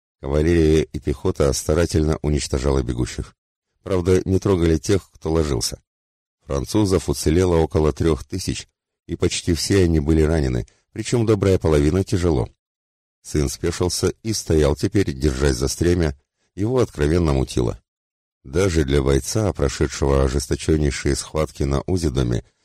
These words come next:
это было слишком. "Ты как?" "Нормально, отец", вяло отозвался Святослав. "Отойду, это так". Подойдя со свитой к немногочисленным пленным офицерам,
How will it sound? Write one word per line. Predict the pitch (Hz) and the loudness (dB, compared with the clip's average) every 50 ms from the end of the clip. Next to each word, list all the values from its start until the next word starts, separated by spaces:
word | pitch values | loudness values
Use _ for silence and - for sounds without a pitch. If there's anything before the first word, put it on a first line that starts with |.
| _ _ | _ _
это | - 123 135 - 92 | -12 -10 -2 0 2
было | 80 85 82 78 - | 2 4 4 2 2
слишком. | - 69 65 - - 65 57 - _ _ _ _ _ _ _ _ _ _ _ _ _ _ | 2 -2 -2 -2 -4 -6 -8 -8 _ _ _ _ _ _ _ _ _ _ _ _ _ _
"Ты | - 78 69 | -12 -12 -6
как?" | - - 69 76 - - - _ _ _ _ _ _ _ _ _ - | -2 0 0 0 0 -4 -14 _ _ _ _ _ _ _ _ _ -6
"Нормально, | 69 78 80 90 92 87 78 71 71 67 | -4 -2 0 0 2 2 2 2 2 0
отец", | 65 - - 64 - - - _ _ _ _ _ _ _ _ _ | 0 -2 -2 -4 -4 -6 -14 _ _ _ _ _ _ _ _ _
вяло | 64 69 69 65 64 64 | -4 -2 0 0 0 0
отозвался | - 69 65 65 69 65 60 - 65 | 0 -2 0 0 0 0 0 -2 -4
Святослав. | - - 64 - 67 - - 69 64 - - _ _ _ _ _ _ | -4 -2 -2 -2 -2 -2 0 -2 -2 -2 -6 _ _ _ _ _ _
"Отойду, | 71 - 87 87 82 78 80 62 - - _ _ _ - | -8 -2 -2 0 2 2 0 0 0 -6 _ _ _ -14
это | 73 67 78 - | -6 -6 -4 -2
так". | - 67 - - _ _ _ _ _ _ _ _ _ _ _ _ _ _ _ _ _ _ _ _ _ _ | -2 -4 -4 -6 _ _ _ _ _ _ _ _ _ _ _ _ _ _ _ _ _ _ _ _ _ _
Подойдя | - 71 69 73 73 69 73 73 69 | -8 -2 2 2 2 4 4 2 2
со | - 71 | 0 -4
свитой | - - - 73 - 73 71 67 | -2 0 -2 0 2 2 0 0
к | - - - | -2 -2 -2
немногочисленным | 73 71 71 69 65 76 - - 76 - - - 67 69 67 65 | -2 0 0 0 0 -2 0 0 -4 -2 -2 -2 0 0 -2 0
пленным | 73 73 69 67 67 65 | 0 0 0 0 0 -2
офицерам, | 64 - - 64 - - 82 85 87 85 85 | -2 -2 -4 -6 -2 -2 0 0 0 -2 -4